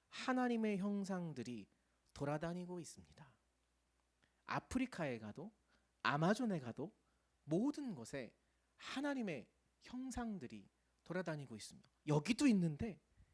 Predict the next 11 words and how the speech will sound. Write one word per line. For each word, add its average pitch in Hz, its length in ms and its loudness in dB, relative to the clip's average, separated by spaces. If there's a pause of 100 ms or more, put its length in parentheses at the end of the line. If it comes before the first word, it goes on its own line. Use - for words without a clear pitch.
(420)
집에 190 340 8
가도 392 260 4
있습니다. 123 520 -2 (200)
<laughs> - 960 -4
아들 180 260 -2
집에 269 240 -4
있죠? 247 260 0
<laughs> 269 1400 2
집에 339 320 0
가도 370 260 10
있습니다. 175 580 0